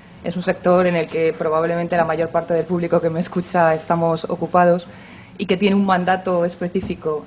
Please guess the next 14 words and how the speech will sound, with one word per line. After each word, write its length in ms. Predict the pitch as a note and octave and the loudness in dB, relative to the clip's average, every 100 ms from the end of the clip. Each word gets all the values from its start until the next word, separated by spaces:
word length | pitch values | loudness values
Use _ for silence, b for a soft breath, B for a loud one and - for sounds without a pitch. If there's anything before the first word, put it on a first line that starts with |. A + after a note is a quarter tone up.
| - | -8
eh, 400 | D#3 D3 D3 D3+ - - | -6 -6 -8 -10 -14 -12
de 560 | D#3 D#3 D3+ D3+ D3 D3 | -2 4 6 6 6 4
tratar 260 | D3 D3+ | 0 0
de 80 | D#3+ | -2
mejorar 320 | D#3 D#3+ D#3+ | -2 0 0
la 100 | D3+ | 0
salud 200 | D3+ D3 | -6 -2
de 60 | D#3 | -2
las 140 | D#3 | -2
poblaciones, 540 | E3+ D#3+ D#3+ F3 F3 - | -4 -4 -2 -2 -2 -2
pues 180 | E3 | -4
merece 280 | E3+ F3 F3+ | 0 0 2
la 160 | F3+ F3 | 2 2
pena, 340 | F3 F3 F3 | 0 0 -2